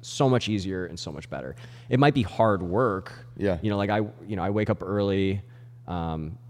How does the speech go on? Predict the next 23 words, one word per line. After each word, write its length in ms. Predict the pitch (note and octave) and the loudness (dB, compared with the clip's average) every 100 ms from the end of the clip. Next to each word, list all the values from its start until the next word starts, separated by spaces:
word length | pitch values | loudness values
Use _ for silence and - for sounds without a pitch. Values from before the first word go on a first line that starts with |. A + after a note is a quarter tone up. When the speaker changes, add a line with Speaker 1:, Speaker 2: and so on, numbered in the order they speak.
| - - | -12 -2
Speaker 1:
I 120 | G2 | -2
actually 360 | F2+ A2 A2+ | 0 0 0
listen 240 | G2 G2 G2+ | 0 -2 -2
to, 40 | |
like, 180 | F2+ F2 | -2 -2
car 220 | - F#2 | -2 -2
sales 260 | F#2+ F#2+ F2+ | 0 -2 -4
training 400 | - A2 G#2+ G#2 | -4 -2 0 0
videos, 680 | G2+ G2+ G2 G2 F#2+ - - - | 0 0 0 0 -4 -10 -16 -14
you 140 | G2 | -8
know, 100 | G2+ | -8
pretty 220 | F2 - G#2+ | -6 -4 -2
much 200 | G2+ - | -2 -2
every 160 | F2+ | -4
day 240 | E2 F2 F#2 | -2 -2 -2
lately, 420 | E2+ D#2+ E2+ F2 - - | -4 -4 -6 -6 -10 -8
Speaker 2:
Mm-hmm. 300 | A2+ C3 - | -8 -6 -6
Speaker 1:
um, 160 | E2+ | -4
just 220 | E2+ G#2+ A2 | -2 -2 -2
to 80 | |
kinda, 320 | - A#2 G2 E2+ - - - - | 0 0 0 -2 -8 -18 -14 -10
you 80 | |
know, 200 | E2+ C#2+ | -10 -10